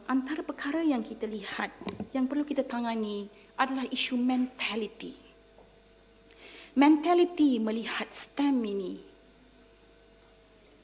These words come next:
bukan lagi mentaliti menjaga reputasi sekolah. Harus ada keberanian, ya, bold and brave di kalangan pentadbir sekolah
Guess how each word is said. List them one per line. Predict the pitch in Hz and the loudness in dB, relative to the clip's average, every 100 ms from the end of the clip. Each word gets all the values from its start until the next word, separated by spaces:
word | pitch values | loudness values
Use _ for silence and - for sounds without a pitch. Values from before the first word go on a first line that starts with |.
| _ _ - | _ _ -16
bukan | - 240 - - - 339 320 | -2 -2 -2 -2 4 6 8
lagi | 302 269 | 8 6
mentaliti | 247 226 220 208 208 - 254 | 2 2 0 -2 -2 0 2
menjaga | 254 254 262 254 262 | 6 6 4 0 0
reputasi | 254 220 - 220 208 - - | -2 -2 -2 -2 -2 -6 -4
sekolah. | 220 - - - - - - - - - - - - _ - - - - - 294 | -2 -4 -6 -14 -12 -12 -14 -20 -20 -20 -20 -20 -20 _ -20 -20 -20 -16 0 4
Harus | 403 403 - | 6 6 4
ada | 294 | 4
keberanian, | 294 254 220 240 240 247 247 226 180 165 196 202 - - - - | 4 2 2 4 6 6 6 4 -2 -8 -10 -14 -20 -20 -20 -14
ya, | 190 262 349 - - - - 185 - | -4 -4 -4 -12 -20 -20 -16 -16 2
bold | 269 320 330 320 - | 8 10 10 6 6
and | 254 262 - | 10 10 10
brave | - 311 302 - - - - | 6 8 6 2 -6 -14 -16
di | 196 | -14
kalangan | - 208 208 202 | -4 -4 -2 -4
pentadbir | 214 208 226 202 220 | -6 -8 -10 -8 -6
sekolah | - - 180 - - | -6 -4 -4 -4 -8